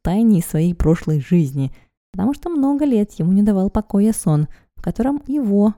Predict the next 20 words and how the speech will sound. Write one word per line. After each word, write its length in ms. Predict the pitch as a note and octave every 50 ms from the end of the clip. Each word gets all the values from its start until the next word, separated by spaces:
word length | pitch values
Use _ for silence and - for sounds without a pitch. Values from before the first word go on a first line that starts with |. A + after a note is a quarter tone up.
| _ _ _
самурая, 580 | - - G#3 G3+ G#3 G3+ G3 F#3+ F#3 F#3+ F#3+ - - - _ _ _ -
напав 340 | - E3 - - A3 A3 - -
сзади, 380 | E3+ D#3 F3+ A3+ A#3 - - -
убивает 380 | E3+ D3 D#3 C#3+ F#3+ G3+ F#3+ -
кто-то 200 | - - - E3+
из 120 | D#3 C#3+
близких 400 | B2+ D3 D3 D#3 - - D#3 -
товарищей. 640 | - D3+ E3 D#3+ D3 - - - - - G3 F#3 - _ _ _ _ _ _ _ _ _ _ _ _ _ _ _ _ _ _ _ _ _ _ _ _ _ _ _ _ _ _ _ _ _ _ _ _ _ _ _ _ _ _
И 300 | E4 F#4+ G#4+ G#4+ G4+ -
все 160 | - - E4+
же 80 | D4+ B3
для 120 | G#3 G#3
большинства 500 | F#3 F#3 F3+ - G3 F3+ - - B3 C4
людей 420 | B3+ A3+ G3+ F3+ G#3 A#3 C4 C4 A#3
юкаи 400 | G#3+ F#3+ - - G#3 A3 A#3+ A#3
не 120 | G#3 F#3+
становятся 420 | - - E3 F3+ F#3+ G#3 G3 - -
предметом 400 | E3 D3+ D3+ D#3 F3 - D#3+ D3
ежедневного 640 | C#3+ C#3+ D#3+ D#3+ C3+ C#3+ D3+ D#3 D#3 D3 C3+ C3
разговора. 640 | C3+ C3+ C#3 - D#3 D#3+ D3 C#3+ C3 A#2 A2 - -